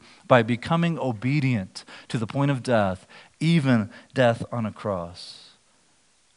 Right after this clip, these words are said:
And Paul's command for us there is, "Let this mind be in you, which is also in Christ Jesus."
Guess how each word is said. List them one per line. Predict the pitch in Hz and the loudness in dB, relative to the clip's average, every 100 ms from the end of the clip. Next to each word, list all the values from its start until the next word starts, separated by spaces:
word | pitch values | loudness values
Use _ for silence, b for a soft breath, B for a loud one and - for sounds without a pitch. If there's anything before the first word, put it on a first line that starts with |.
| - | -14
And | 110 | -14
Paul's | - 143 156 | 2 4 4
command | - 127 127 151 151 | 2 0 2 2 0
for | 143 | 4
us | 139 147 | 4 4
there | 139 139 | 0 0
is, | 135 | 0
"Let | 107 170 170 | 4 4 4
this | 156 - | -2 0
mind | 143 151 151 | 2 2 0
be | 143 | 0
in | 143 | 0
you, | 135 147 | 0 0
which | 135 117 | 0 -4
is | 113 | -2
also | 127 143 - 127 | 2 2 0 -4
in | 139 | -4
Christ | 127 135 127 - | -2 -2 -2 -6
Jesus." | 117 104 98 95 - - - | -8 -8 -10 -18 -20 -20 -20